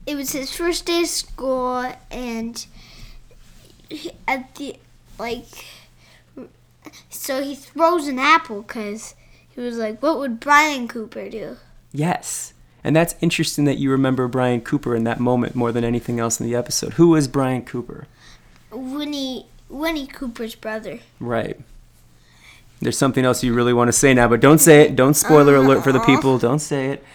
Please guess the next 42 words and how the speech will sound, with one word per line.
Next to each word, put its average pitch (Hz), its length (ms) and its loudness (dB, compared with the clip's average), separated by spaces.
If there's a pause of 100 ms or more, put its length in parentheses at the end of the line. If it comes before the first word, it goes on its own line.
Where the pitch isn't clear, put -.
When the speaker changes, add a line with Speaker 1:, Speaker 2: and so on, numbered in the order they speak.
(280)
Speaker 2:
Um, 131 380 4
so - 100 -4
let's 233 200 0
back 247 260 2
up 135 160 4
then 127 240 2
and 123 200 0
talk 127 220 -2
about 127 240 -2
what 120 120 0
happened 127 420 -4
early 127 320 -4
in 120 80 -2
the 113 120 -4
episode. 107 640 -4 (340)
So, 113 340 2 (140)
uh, 127 200 4
the 123 80 -4
first, - 680 -2
the 160 100 -2
first 165 340 -2
lines 151 260 2
we 139 80 0
get 131 240 2
is 131 240 2
the 135 80 2
voiceover, 113 800 0
and 104 440 -2
it 107 200 -6
says, 104 540 -2 (180)
"Nineteen 170 380 0
sixty-eight, 131 720 -2
I 107 100 -6
was - 220 -10
twelve 131 400 -2
years 123 300 -4
old. 80 420 -6 (380)
A 110 80 -2
lot 123 200 8
happened 123 380 4
that 107 180 -8
year." - 300 -12